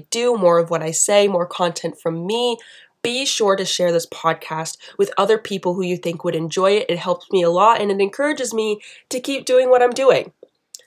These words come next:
Also, be sure to follow and subscribe for weekly episodes that will come out every single Sunday. And be sure to also leave a rating and review if you can. It will, again, help me a lot and encourage me to keep doing what I'm doing.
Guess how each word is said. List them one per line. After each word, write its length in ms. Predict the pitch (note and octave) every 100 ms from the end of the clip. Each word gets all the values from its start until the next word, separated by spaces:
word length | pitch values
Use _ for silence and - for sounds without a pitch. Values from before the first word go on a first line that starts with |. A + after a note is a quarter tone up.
| _ -
Also, 260 | - A#3+ B3
be 140 | A#3
sure 160 | - A3
to 80 | G#3+
follow 340 | G#3+ G#3+ G#3
and 140 | G3+
subscribe 560 | G3 F#3 - C4+ C#4 C4+
for 100 | G3+
weekly 340 | F#3+ F#3 F#3+
episodes 480 | G3+ G3+ G#3 A3 G#3
that 120 | F#3
will 100 | F3+
come 240 | - F#3+ F#3
out 160 | F3+ -
every 520 | B3 B3+ C4 C4 B3 - -
single 600 | - F#3+ F#3+ F#3 F3+ F3+ - -
Sunday. 800 | - F#3+ F3 E3 D3 G#2+ F#2+ _ _ _ _ _ _ _ -
And 240 | G#3 G#3
be 120 | G#3
sure 200 | G3 G#3
to 80 | F#3+
also 280 | F3+ F#3 G3+
leave 200 | G3 F#3
a 60 | F3+
rating 320 | E3+ F3 F3+
and 100 | F3
review 300 | F3 G3 F#3
if 160 | F3+
you 80 | F3+
can. 500 | - - D#4+ D#4 D4+ -
It 160 | G3+
will, 180 | G3+ F3+
again, 380 | F#3 F#3 F#3 F#3
help 260 | F3 D#3 F#3
me 80 |
a 80 | E3
lot 240 | F#3+ A#3 G3+
and 140 | F#3
encourage 440 | F3 A#3 C4 B3+
me 120 | A#3+ A#3+
to 100 | -
keep 200 | G#3 -
doing 260 | G3 G3
what 120 | F#3+
I'm 140 | F#3+ F3+
doing. 400 | D#3+ C3 -